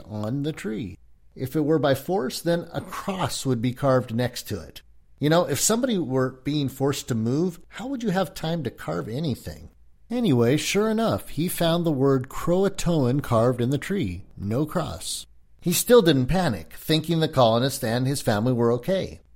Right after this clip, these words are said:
Croatoan was the name of the local Algonquin tribe that lived on the North Carolina coast. It was also the name of another island about fifty miles to the south.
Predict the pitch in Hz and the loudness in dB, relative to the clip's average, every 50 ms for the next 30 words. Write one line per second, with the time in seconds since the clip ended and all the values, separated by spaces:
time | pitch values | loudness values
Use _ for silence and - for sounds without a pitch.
0 | - - - - - - - 220 233 247 240 233 - - 156 123 117 117 120 120 | -20 -20 -20 -20 -8 -2 2 4 4 4 4 2 2 2 2 4 4 4 4 2
1 | 123 117 113 101 123 117 117 127 143 156 160 147 123 107 117 117 110 123 131 127 | 2 0 0 0 2 2 2 2 2 2 2 2 2 2 2 4 6 6 4 4
2 | - 131 120 117 113 104 101 98 127 147 190 202 185 - - 104 98 98 - - | 4 2 2 2 2 2 2 2 2 2 2 0 0 0 0 -2 -2 -2 -2 -2
3 | 104 95 95 107 110 113 120 117 113 113 127 135 127 123 127 117 113 110 107 107 | -2 0 0 -2 -2 -2 -2 -2 -2 0 0 0 2 2 0 0 0 0 0 0
4 | 107 101 - - 110 101 95 98 98 95 95 92 - - 175 135 - - - - | -2 -2 -2 -2 -2 -2 -2 -2 -2 -4 -4 -4 -4 -4 -4 -4 -6 -8 -12 -14
5 | - - - _ - - - - - - 170 180 180 165 202 220 226 - 262 226 | -16 -18 -20 _ -20 -20 -20 -14 -4 0 4 4 4 6 4 4 2 2 2 2
6 | 196 185 151 139 139 139 139 127 131 127 127 139 170 185 196 139 113 113 113 113 | 4 4 4 6 6 4 4 6 6 6 6 4 4 4 4 4 4 4 4 2
7 | 127 131 127 113 123 120 113 - - 185 - - 202 175 151 139 139 139 131 - | 2 2 2 4 2 2 2 -2 -4 -4 -4 -2 0 0 2 2 2 0 0 -2
8 | - 131 113 117 - - - 175 151 107 73 - - - - | -4 -6 -4 -4 -4 -2 -2 -2 -4 -4 -6 -12 -16 -18 -18